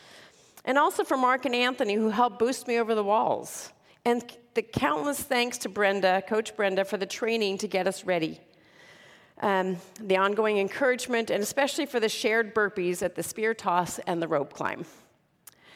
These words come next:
Now on to our, the third G that Paul talked about, grace. This word had the most definitions in the dictionary, but here's what it primarily means to me.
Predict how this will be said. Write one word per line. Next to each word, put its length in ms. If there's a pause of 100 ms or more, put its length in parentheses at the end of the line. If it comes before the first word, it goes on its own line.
(400)
Now 160
on 160
to 100
our, 120
the 180
third 320
G 160
that 160
Paul 180
talked 340
about, 420 (180)
grace. 580 (640)
This 260
word 200
had 200
the 60
most 280
definitions 600
in 100
the 60
dictionary, 520
but 160
here's 320
what 120
it 100
primarily 580
means 320
to 100
me. 440